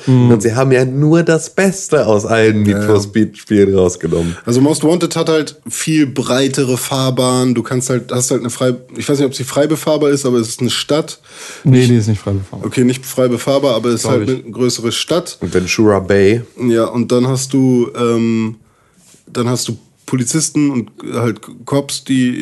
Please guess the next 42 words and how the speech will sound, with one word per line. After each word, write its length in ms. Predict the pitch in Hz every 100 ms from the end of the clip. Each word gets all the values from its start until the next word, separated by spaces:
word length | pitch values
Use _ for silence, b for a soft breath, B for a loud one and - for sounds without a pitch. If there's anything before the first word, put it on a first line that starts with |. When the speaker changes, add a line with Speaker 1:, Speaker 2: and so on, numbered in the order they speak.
| 120
Speaker 3:
eben 180 | 117 120
in 160 | 120
ihrem 160 | 120 117
Auto 520 | 123 127 131 123 123 - -
hinter 180 | 131
dir 120 | 123 120
herfahren 520 | 131 127 139 131 123
und 120 | 120
Speaker 2:
Polizisten 380 | 120 127 127 127
Speaker 3:
so. 60 |
Speaker 2:
und 320 | 123 151 175 -
Cops? 520 | 175 160 160 - - _
Also 240 | - 92 92
ganz 200 | 95 90
schön 100 | -
voll 240 | 82 -
die 60 | 85
Speaker 3:
Beides, 380 | 120 131 107 87
Speaker 2:
Straßen. 120 | -
Speaker 3:
alles 200 | 120 123
Speaker 2:
Ja, 60 | 92
Speaker 3:
beides. 400 | 123 113 98 -
Speaker 2:
alles, 420 | 95 92 - -
alles 260 | - 92 107
Speaker 3:
Ja. 60 |
Speaker 2:
voll. 280 | 92 92 90 85 -
Speaker 3:
Aber 180 | 110 120
kein 300 | 143 156 151
Drogenhunde. 600 | 139 139 123 110 160 165
Speaker 1:
Und 20 |
Bullen 300 | 175 190 147
auch? 360 | 147 160 233 -
Speaker 2:
Ja, 160 | 104 98
Bullen, 480 | 85 139 120 131 104
Bullen 320 | 139 156 135
auch. 300 | 120 90 -
Speaker 3:
Das 220 | - 127
weiß 180 | 160 170
ich 160 | 170 -
nicht. 300 | 123 113 -
Speaker 1:
Und 160 | 180
Seroketi. 500 | 208 214 - 147 127